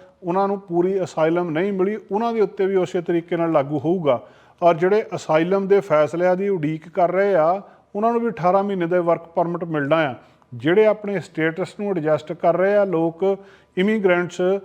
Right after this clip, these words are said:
ਜਿਨ੍ਹਾਂ ਦੇ ਗ੍ਰੀਨ ਕਾਰਡ ਐਪਲੀਕੇਸ਼ਨ ਪੈਂਡਿੰਗ ਨੇ, ਜਾਂ ਜਿਹੜੇ ਕੈਂਸਲੇਸ਼ਨ ਆਪਣੀ, ਉਹਨਾਂ ਨੂੰ ਰਿਮੂਵਲ ਦੀ ਹੁਕਮ, ਉਹਦੀ ਕੈਂਸਲੇਸ਼ਨ ਕਰ ਰਹੇ ਆ,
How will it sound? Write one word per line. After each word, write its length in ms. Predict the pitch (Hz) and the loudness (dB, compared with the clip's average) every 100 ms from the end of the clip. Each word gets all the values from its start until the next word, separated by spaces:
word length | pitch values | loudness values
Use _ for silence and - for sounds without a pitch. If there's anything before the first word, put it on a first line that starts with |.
| - _ 135 | -12 _ -4
ਜਿਨ੍ਹਾਂ 240 | 160 196 | 0 2
ਦੇ 120 | 208 | 2
ਗ੍ਰੀਨ 400 | 185 139 151 170 | 0 0 0 0
ਕਾਰਡ 360 | 175 196 180 185 | 0 4 4 4
ਐਪਲੀਕੇਸ਼ਨ 640 | 175 190 185 190 170 190 185 | 0 -2 -4 -4 -4 -6 -4
ਪੈਂਡਿੰਗ 540 | - 151 156 180 185 | -2 -2 0 0 0
ਨੇ, 360 | 160 156 196 208 | -2 -2 -2 -4
ਜਾਂ 300 | 156 156 165 | 0 0 2
ਜਿਹੜੇ 240 | 175 196 | 2 0
ਕੈਂਸਲੇਸ਼ਨ 800 | 196 165 156 - 175 170 185 185 | 0 -2 -2 -4 -4 -2 -4 -6
ਆਪਣੀ, 420 | 180 160 175 175 | -8 -12 -6 -4
ਉਹਨਾਂ 240 | 165 185 | -2 -2
ਨੂੰ 180 | 196 190 | 0 0
ਰਿਮੂਵਲ 480 | 160 147 147 160 175 175 - | 0 0 0 0 -2 -4 -4
ਦੀ 260 | 175 180 175 - - - _ 156 | -2 -2 -6 -16 -20 -20 _ -2
ਹੁਕਮ, 260 | 156 185 | 0 -2
ਉਹਦੀ 280 | 202 180 208 | 0 2 0
ਕੈਂਸਲੇਸ਼ਨ 680 | 208 170 165 165 180 190 185 | 0 -2 -2 -2 -2 -2 -4
ਕਰ 240 | 175 156 | 0 0
ਰਹੇ 260 | 165 180 190 | 2 2 2
ਆ, 140 | 180 | 0